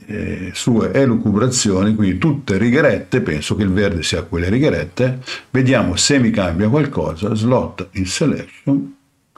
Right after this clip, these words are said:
assolutamente nulla. Quindi vorrei capire le funzionalità di questa,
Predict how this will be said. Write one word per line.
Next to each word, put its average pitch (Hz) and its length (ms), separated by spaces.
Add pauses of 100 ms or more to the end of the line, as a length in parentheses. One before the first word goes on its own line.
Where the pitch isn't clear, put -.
(1000)
assolutamente 110 1120
nulla. 80 520 (680)
Quindi 71 440 (680)
vorrei 98 880
capire 92 800
le 107 320
funzionalità 101 1000
di 90 260
questa, 87 680